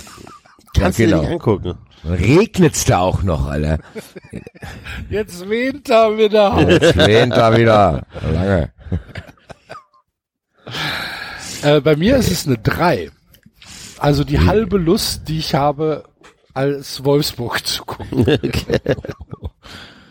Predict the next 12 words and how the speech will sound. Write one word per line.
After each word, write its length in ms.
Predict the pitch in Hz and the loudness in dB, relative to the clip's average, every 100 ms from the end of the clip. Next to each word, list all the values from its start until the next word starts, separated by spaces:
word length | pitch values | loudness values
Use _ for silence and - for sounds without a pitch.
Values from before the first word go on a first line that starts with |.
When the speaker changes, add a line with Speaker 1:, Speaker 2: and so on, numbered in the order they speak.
| _ - - - - 76 64 64 | _ -20 -18 -16 -6 -2 2 2
Speaker 2:
Ja, 140 | 80 | 2
da 140 | 80 76 | 2 2
ist 280 | 73 - | 0 0
ganz 300 | - 95 101 | 0 0 0
großer 400 | - 90 95 98 | -2 0 2 2
Favorit 560 | - 87 82 78 101 101 | 4 2 0 0 2 4
in 200 | 92 87 | 2 2
unserer 300 | 82 76 76 | 0 2 2
Tabelle. 680 | 71 73 73 71 64 57 60 - - - - - - - - - | 0 -2 -2 0 0 0 -4 -4 -4 -4 -6 -6 -8 -8 -16 -8
<laughs> 720 | 123 - 127 117 - - - | -6 -4 -4 -6 -8 -14 -8
Speaker 3:
Werder. 720 | 117 170 220 220 160 110 90 - _ _ - - - - - - - | 0 4 4 4 0 -2 -10 -18 _ _ -20 -20 -20 -20 -20 -20 -12
Speaker 2:
Werder 1600 | 65 64 78 87 82 78 76 76 76 - 64 67 69 69 71 | -10 -2 2 4 2 2 2 2 0 -2 -2 0 0 -2 -4